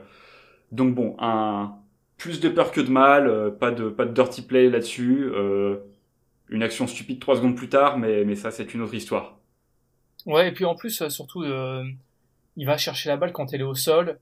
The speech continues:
Speaker 2: et, et voilà, euh, Cur-, Curry n'a pas le contrôle de la balle et tout. Je veux dire, il s'est pas jeté sur un mec, euh, qui partait en, euh, seul au panier ou quoi, comme un barjot. Il a, il, il est, il, franchement, il joue, il joue le ballon, donc pour moi, c'est encore, euh,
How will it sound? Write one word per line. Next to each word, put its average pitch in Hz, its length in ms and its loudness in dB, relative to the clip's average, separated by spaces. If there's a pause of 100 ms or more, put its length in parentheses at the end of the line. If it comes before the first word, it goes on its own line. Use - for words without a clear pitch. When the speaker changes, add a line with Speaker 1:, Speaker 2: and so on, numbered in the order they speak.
(100)
Speaker 2:
et, 120 520 -10
et 113 40 -18
voilà, 123 380 -6
euh, 113 220 -16 (160)
Cur-, 135 400 -10
Curry 147 280 -8
n'a 127 120 -6
pas 135 120 -4
le 139 60 -6
contrôle 135 360 -8
de 127 60 -6
la 123 180 -4
balle 131 240 -4
et 127 60 -8
tout. 165 260 -14
Je - 380 -20
veux - 0 -
dire, 127 100 -2
il 127 60 -4
s'est 135 160 -6
pas 139 140 -2
jeté 143 360 -4
sur 143 240 -4
un 131 120 0
mec, 156 340 -2
euh, 123 420 -10
qui - 140 -16
partait 131 320 -10
en, 120 480 -10 (600)
euh, 123 140 -6
seul 127 240 -4
au 127 60 -4
panier 131 320 -2
ou 131 100 -2
quoi, 151 380 0
comme 123 180 -8
un 120 60 -4
barjot. 143 400 -4
Il 127 140 -10
a, 120 140 -8
il, 120 220 -18 (180)
il 127 180 -10
est, 127 100 -8 (180)
il, 147 200 -8
franchement, 170 360 -6
il 165 80 -2
joue, 143 180 -6
il 147 180 -10
joue 135 160 -10
le 139 40 -12
ballon, 165 320 0
donc 131 200 -12
pour 147 120 -10
moi, 147 140 -2
c'est - 160 -6
encore, 127 440 -4
euh, 123 180 -4